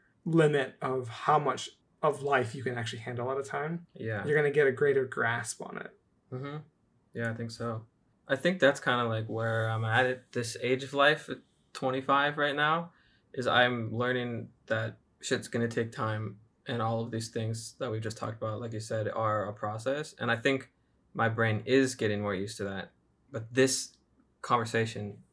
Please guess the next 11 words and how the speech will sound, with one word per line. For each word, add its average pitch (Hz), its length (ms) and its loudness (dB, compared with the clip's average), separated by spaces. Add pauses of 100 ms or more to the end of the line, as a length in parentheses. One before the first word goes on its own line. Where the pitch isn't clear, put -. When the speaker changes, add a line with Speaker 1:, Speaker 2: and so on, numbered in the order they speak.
Speaker 2:
and 107 80 -6
all 104 140 -4
that - 180 -6
is 113 300 -2 (360)
the 117 100 2
exploration 107 600 0
of 92 80 -6
that. 82 100 -10
It's 107 200 -8 (280)
that 101 220 0
happening. 101 540 -6